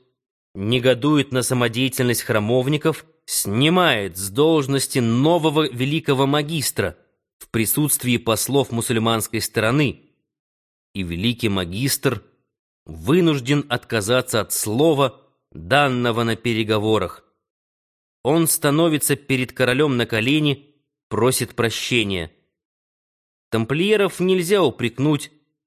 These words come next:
что они сражались плохо или не болели за дело. Но король Франции унижает их,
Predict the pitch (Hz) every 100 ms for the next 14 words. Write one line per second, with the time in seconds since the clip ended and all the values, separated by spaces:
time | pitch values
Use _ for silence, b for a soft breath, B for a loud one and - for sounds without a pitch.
0 | _ - - 143 131 117 120 - 120 113
1 | 123 117 - 123 165 147 131 135 131 123
2 | 120 113 117 143 123 107 123 139 151 101
3 | - _ _ _ _ _ _ _ _ _
4 | _ 85 90 98 113 131 147 - 156 156
5 | 147 - 151 139 135 143 143 180 151 101
6 | - 92